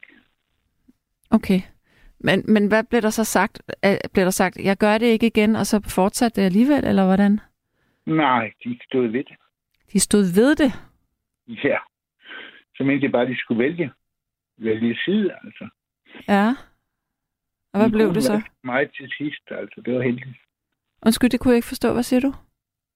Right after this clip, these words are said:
Speaker 2: Jeg siger, min kone valgte så mig til sidst, øh,
Speaker 1: Okay.
Speaker 2: inden hun døde. Og sagde til sidst, at hun elskede mig mere end nogensinde.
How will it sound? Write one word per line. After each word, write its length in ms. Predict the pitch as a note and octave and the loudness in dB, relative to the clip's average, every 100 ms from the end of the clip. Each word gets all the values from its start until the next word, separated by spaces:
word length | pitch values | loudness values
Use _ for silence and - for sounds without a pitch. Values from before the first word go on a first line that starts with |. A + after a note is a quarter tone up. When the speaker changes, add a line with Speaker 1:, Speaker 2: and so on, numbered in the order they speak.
| _ | _
Speaker 2:
Jeg 80 | - - | -16 -6
siger, 120 | C3+ | -2
min 160 | B2+ | 0
kone 320 | B2 D3 E3+ D3 | 0 0 0 0
valgte 240 | C#3+ D3+ - | -2 -4 -4
så 220 | C3+ A#2+ _ - | -2 -4 _ -8
mig 300 | A2+ B2+ D3 | -2 -2 -2
til 200 | - C3 - | -8 -8 -6
sidst, 500 | E3+ - - - - | -4 -6 -10 -16 -4
øh, 240 | G2+ G2 G#2+ _ _ _ _ _ - | -2 -2 -6 _ _ _ _ _ -4
Speaker 1:
Okay. 200 | A#3+ A3+ | -2 4
Speaker 2:
inden 120 | G#3 C3 | 4 4
hun 160 | B2 | 0
døde. 340 | A2+ A#2 B2+ B2+ _ - _ _ _ _ _ _ _ - - _ _ _ | 0 -2 -2 -6 _ -20 _ _ _ _ _ _ _ -20 -20 _ _ _
Og 80 | - _ | -20 _
sagde 240 | A#2 A#2+ B2 | -4 -2 -4
til 180 | - - | -6 -6
sidst, 240 | B2+ B2 A#2 | -4 -4 -4
at 100 | G#2+ | 0
hun 180 | G2+ | 2
elskede 380 | A2 B2 - A#2 | 2 -2 -6 -4
mig 120 | G#2 | 0
mere 200 | G2+ A2 | 2 2
end 80 | G#2+ | 2
nogensinde. 540 | G#2 G#2+ A#2 - G#2+ | 2 2 -2 -4 -4